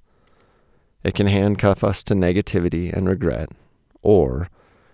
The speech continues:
it can remind us of who we should be and how little time we all truly have left. The trick is, we get to decide, and no one tells you that.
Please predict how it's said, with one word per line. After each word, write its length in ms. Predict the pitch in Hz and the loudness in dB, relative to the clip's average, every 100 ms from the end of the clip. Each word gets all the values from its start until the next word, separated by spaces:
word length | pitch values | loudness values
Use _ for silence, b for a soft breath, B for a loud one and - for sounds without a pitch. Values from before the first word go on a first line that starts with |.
| b | b
it 120 | - | -4
can 160 | - 90 | 0 0
remind 340 | 92 85 90 | 2 2 2
us 140 | 90 87 | 0 -4
of 100 | 85 | -2
who 180 | 95 | -2
we 280 | 87 90 85 | 0 0 0
should 460 | 82 - 98 82 - | -2 -2 -2 -2 -4
be 380 | 78 90 - - _ _ _ _ _ _ - | -6 -6 -10 -16 _ _ _ _ _ _ -6
and 100 | 95 | -2
how 140 | 87 | 0
little 280 | 78 78 82 | 2 2 0
time 340 | - 78 62 69 | 0 -4 -4 -6
we 100 | 60 | -6
all 120 | 73 | -6
truly 360 | - 65 64 | -6 -4 -4
have 260 | 76 65 71 | -2 -4 -2
left. 460 | 60 - - - - _ _ _ _ _ _ _ _ _ _ - | -4 -6 -10 -16 -20 _ _ _ _ _ _ _ _ _ _ -16
The 60 | |
trick 260 | - 110 - | -2 0 2
is, 480 | 73 62 80 - - _ _ _ | 0 -2 -4 -10 -16 _ _ _
we 200 | - 95 | -2 -2
get 200 | 85 73 - | 0 -4 -6
to 80 | |
decide, 580 | 71 76 - - - - - _ _ - | -8 -8 -6 -8 -8 -12 -18 _ _ -6
and 140 | 82 | -2
no 100 | 80 | 0
one 140 | 85 87 | 0 0
tells 320 | 87 73 - | 0 0 -2
you 60 | - | -8
that. 240 | 62 80 | -8 -10